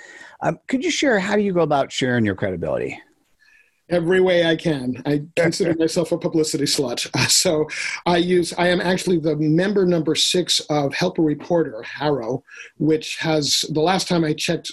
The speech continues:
Speaker 2: over two hundred thousand members, and I joined on the first day. <laughs> And, uh, I send out press releases. I have been doing social media as it existed back then since nineteen ninety-five.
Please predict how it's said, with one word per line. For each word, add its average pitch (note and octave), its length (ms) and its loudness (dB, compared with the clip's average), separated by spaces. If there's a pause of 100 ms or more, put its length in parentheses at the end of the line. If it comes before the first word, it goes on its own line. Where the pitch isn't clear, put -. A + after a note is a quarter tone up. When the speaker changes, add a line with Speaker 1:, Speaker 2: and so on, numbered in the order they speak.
(160)
Speaker 2:
over E3+ 280 2
two F3+ 200 -2
hundred D3+ 300 -2
thousand D3 400 0
members, C3+ 400 0
and C3+ 100 2
I C#3+ 60 2
joined D3+ 320 0
on C#3 120 -6
the C#3 60 -4
first D3+ 380 -2
day. C3 400 -2
<laughs> - 720 -2
And, D#3+ 300 2
uh, D#3 180 -2 (240)
I E3+ 140 2
send D#3+ 260 2
out C#3+ 160 -6
press - 320 0
releases. F#3 460 2
I E3 100 0
have E3+ 160 0
been F3 140 2
doing F3 260 4
social G3 340 0
media F3 380 2
as D#3 200 0
it D#3 80 0
existed D#3 680 0 (260)
back D#3+ 240 0
then C#3+ 480 -2
since D#3 300 0
nineteen D3+ 440 0
ninety-five. C#3 1040 -2